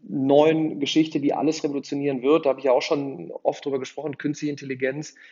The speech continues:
wie gehe ich damit um? Wir können mit Maschinen nicht konkurrieren, ähm, aber wir haben eben nun mal gewisse Fähigkeiten, Dinge zu hinterfragen, auszudiskutieren, ähm, sich Dinge vorzustellen,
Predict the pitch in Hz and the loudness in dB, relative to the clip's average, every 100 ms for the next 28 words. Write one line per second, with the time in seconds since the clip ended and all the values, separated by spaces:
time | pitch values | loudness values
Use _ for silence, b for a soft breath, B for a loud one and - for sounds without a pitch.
0 | B - 147 165 156 147 135 165 156 - | B -6 -2 0 0 0 0 0 2 2
1 | - 160 180 156 143 - - 156 156 143 | 2 2 2 0 -2 -2 -2 -2 0 -2
2 | - 151 147 143 127 143 160 175 165 _ | 0 -2 2 0 2 0 0 -2 -6 _
3 | _ _ _ _ _ - 139 143 143 147 | _ _ _ _ _ -4 0 2 2 0
4 | 147 139 139 156 165 165 131 139 147 151 | -4 -2 2 4 4 2 2 4 4 4
5 | 151 156 151 147 139 135 151 151 - 147 | 0 -2 -2 -2 -2 -4 -4 -6 -2 0
6 | 143 - 147 147 139 143 151 - 139 147 | 0 -2 -2 0 -2 -2 -2 -4 -8 -4
7 | 139 - - 139 139 131 143 - 135 139 | -4 -4 -2 -2 -2 -2 -4 -4 -8 -8
8 | - - - 151 143 143 - B B B | -8 -10 -8 -4 -2 -2 -8 B B B
9 | - 147 147 143 139 151 - 156 147 - | -4 0 2 0 2 0 4 6 4 0
10 | - 165 160 - 143 - 147 143 143 143 | 2 2 2 0 -2 2 4 4 2 0